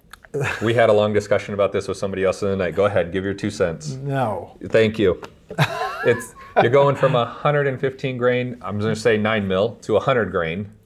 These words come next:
Speaker 2: Forget it.
Speaker 1: Right. It goes right back to the three twenty-seven,
Speaker 2: They,
Speaker 1: the
Speaker 2: they,
Speaker 1: Federal
Speaker 2: they
Speaker 1: three twenty-seven.
Speaker 2: can't make nine mil. Now they introduced another cartridge they
Speaker 1: Yeah.
Speaker 2: can't. No, the answer is no.
Speaker 1: And the reason, the reason why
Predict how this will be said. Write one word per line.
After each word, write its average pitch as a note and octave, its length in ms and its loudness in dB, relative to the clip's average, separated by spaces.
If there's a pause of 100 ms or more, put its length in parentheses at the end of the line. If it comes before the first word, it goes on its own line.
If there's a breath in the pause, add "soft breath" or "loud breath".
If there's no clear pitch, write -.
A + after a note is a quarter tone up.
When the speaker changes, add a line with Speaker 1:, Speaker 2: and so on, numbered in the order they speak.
(120)
Speaker 2:
Forget B2 460 -2
it. G2+ 260 -6
Speaker 1:
Right. E2 260 4 (720)
It B2 260 0
goes D#3+ 200 4
right D#3+ 160 2
back D3 180 0
to C#3 100 0
the A2+ 100 2
three B2+ 180 -4
twenty-seven, A2 540 0
Speaker 2:
They, - 60 -8
Speaker 1:
the C3 120 2
Speaker 2:
they, - 60 4
Speaker 1:
Federal A#2 240 2
Speaker 2:
they D3 80 -4
Speaker 1:
three A2+ 100 0
twenty-seven. D3+ 600 0
Speaker 2:
can't G#3 420 -6
make F#3+ 340 -2
nine E3+ 480 -4
mil. C3 520 0
Now D3 220 4
they D#3 180 4
introduced D3+ 600 -2
another C3+ 520 2
cartridge D#3 580 0
they E3+ 80 0
Speaker 1:
Yeah. D#3+ 80 0
Speaker 2:
can't. D#3 380 -6
No, C3+ 560 0
the C3+ 80 0
answer C#3+ 260 2
is A2+ 60 0
no. A2+ 400 -6 (500 loud breath)
Speaker 1:
And C3+ 140 2
the D3 80 4
reason, E3+ 520 0
the C3+ 120 2
reason D#3+ 340 2
why G#2 380 2